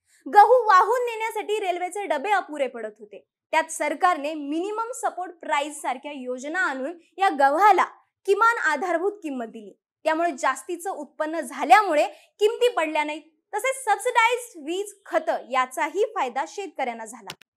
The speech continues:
एकोणीसशे बहात्तर ते चौऱ्याहत्तर पर्यंत आपल्याकडे वीस दशलक्ष टन अन्नधान्य होतं, त्यामुळे भारत आता स्वयंपूर्ण झाला होता.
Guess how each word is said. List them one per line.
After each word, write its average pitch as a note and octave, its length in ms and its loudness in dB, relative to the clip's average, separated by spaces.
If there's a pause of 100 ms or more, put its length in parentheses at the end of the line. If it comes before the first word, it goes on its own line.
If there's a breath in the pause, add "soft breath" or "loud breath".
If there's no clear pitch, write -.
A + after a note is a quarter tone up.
(280 soft breath)
एकोणीसशे B4 380 0
बहात्तर G#4+ 520 4
ते G#4 160 -6
चौऱ्याहत्तर F#4 580 0
पर्यंत D4+ 360 -4
आपल्याकडे D4+ 500 -4
वीस D#4 420 -10
दशलक्ष D#4 580 -10 (120)
टन C#4+ 240 -10
अन्नधान्य C4+ 560 -12
होतं, A#3+ 300 -14
त्यामुळे C4+ 360 -6
भारत C4 360 -4 (320)
आता D4+ 200 -6
स्वयंपूर्ण C#4+ 600 -10
झाला A3 260 -18
होता. - 240 -20